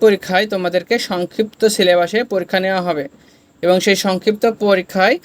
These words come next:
তোমাদের অবশ্যই সৃজনশীল পদ্ধতিতে পরীক্ষা সম্পন্ন হবে। অর্থাৎ দুহাজার ছাব্বিশ সালের এসএসসি পরীক্ষা হবে সৃজনশীল পদ্ধতিতে। তাহলে তোমরা সকলেই বুঝতে পারছো যে তোমাদের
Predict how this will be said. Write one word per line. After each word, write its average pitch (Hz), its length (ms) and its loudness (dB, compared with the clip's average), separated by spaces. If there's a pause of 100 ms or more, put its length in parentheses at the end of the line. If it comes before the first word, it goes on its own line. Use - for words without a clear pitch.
(240)
তোমাদের 180 360 2
অবশ্যই 208 320 0 (140)
সৃজনশীল 220 560 -2
পদ্ধতিতে 185 340 -2 (140)
পরীক্ষা 185 260 0 (120)
সম্পন্ন 220 380 0
হবে। 151 160 0 (560)
অর্থাৎ 196 440 2 (120)
দুহাজার 190 260 2
ছাব্বিশ 185 360 -2
সালের 202 260 2 (460)
এসএসসি 220 380 0 (100)
পরীক্ষা 190 340 0
হবে 180 180 2 (420)
সৃজনশীল 220 500 2
পদ্ধতিতে। 185 420 0 (640)
তাহলে 180 240 2
তোমরা 208 240 -2
সকলেই 196 340 0
বুঝতে 185 240 -6
পারছো 185 220 -2 (140)
যে 196 140 -4
তোমাদের 180 360 0